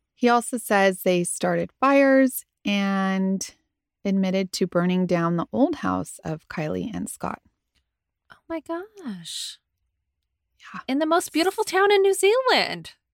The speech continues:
Speaker 1: That's right.
Speaker 2: Shady.
Speaker 1: So police are stunned and convinced that if Ewan could be such a monster at night, he was most likely the killer.
Speaker 2: I concur.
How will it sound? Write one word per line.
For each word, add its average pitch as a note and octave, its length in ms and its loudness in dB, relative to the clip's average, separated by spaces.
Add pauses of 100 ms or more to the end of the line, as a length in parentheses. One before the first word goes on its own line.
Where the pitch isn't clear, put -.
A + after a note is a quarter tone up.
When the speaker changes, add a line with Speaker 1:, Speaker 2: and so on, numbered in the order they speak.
Speaker 1:
That's F3 320 -4
right. A3 460 2 (340)
Speaker 2:
Shady. - 1000 -6 (840)
Speaker 1:
So C4 280 4
police C#4+ 420 2
are F4 80 6
stunned B3+ 520 2 (1300)
and A3 280 4
convinced A#3+ 680 4
that G3 240 2
if F#3+ 220 0 (120)
Ewan A#3+ 440 8
could - 200 -2
be F#3+ 180 6
such F3+ 320 0
a F3+ 60 4
monster F3 460 2
at - 240 -4
night, C#4 440 6
he - 200 -4
was G#3 200 2
most G3+ 360 2
likely F3 760 2 (640)
the E3+ 100 -4
killer. - 440 -2 (1500)
Speaker 2:
I E3+ 180 -6
concur. E3+ 600 -4